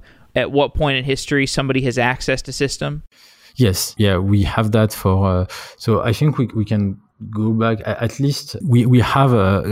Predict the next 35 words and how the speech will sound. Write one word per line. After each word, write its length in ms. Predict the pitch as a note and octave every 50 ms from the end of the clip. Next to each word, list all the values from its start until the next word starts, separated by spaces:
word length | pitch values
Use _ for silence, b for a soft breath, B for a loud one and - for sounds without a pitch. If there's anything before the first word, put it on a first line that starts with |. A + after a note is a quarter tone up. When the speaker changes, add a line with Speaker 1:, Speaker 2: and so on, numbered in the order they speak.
| G#2
Speaker 2:
a 60 | G#2+
Kibana 360 | G#2 - B2 A#2 A#2+ A#2+ A#2 G#2+
cluster 540 | - A2+ G2+ - - - G#2+ G#2 G#2+ G2 F#2 -
to 160 | - G#2+ -
access, 500 | F#2 G#2 - - - G2+ G2+ - - -
like, 240 | G2 F2+ F2+ F2 - G#2+
basically 500 | G2 G2+ G#2+ G2+ G#2+ G2+ - - G#2+ G2+
all 240 | - A2 G#2+ A2+ A2+
the 140 | G#2 G#2
information 760 | G2 G2 F#2 - G2+ F#2+ G2 F#2+ - - G#2 G2 F#2+ F#2+ F2 F2
that, 140 | F#2+ F#2 E2+
that 220 | F2 F#2 F2+ - -
we 60 | G2
need 160 | G2 G2 F#2+
to 140 | - - F2
access. 360 | F#2 - - A#2 A#2 A2+ B B B B B B B B
We 100 | G2+ A2
have 240 | A2 - - B2 A2+
a 80 | A2 G#2
year 380 | G2+ G2+ A2 A#2 A#2+ A#2+ A#2+ A#2+ G#2 - -
of 300 | F2+ F#2 F#2+ - - -
data 400 | - G2+ G2+ G2+ - G#2 G#2 G#2
that, 260 | F#2+ F#2 F2+ - _
that's 360 | - G2+ F#2+ - - - - - _ - -
accessible 480 | - - A2 G#2 - A2 G2 G#2 F#2+
immediately, 560 | G2 G2+ G#2 G#2+ A2 A2 - - C3 C3+ C3 B2
and 240 | G#2 G2 G2 F#2
the 100 | F#2+ F#2+
rest 380 | F#2+ G#2+ A2 G#2+ - - - -
is 240 | - G2+ G2 F#2+ -
in, 160 | G2 F#2+ F#2+
uh, 240 | F#2 - E2+ F2+ F2 -
S 180 | G2+ - -
three 120 | - - G2+
buckets. 480 | F2+ G2 - - A2+ A#2 - - -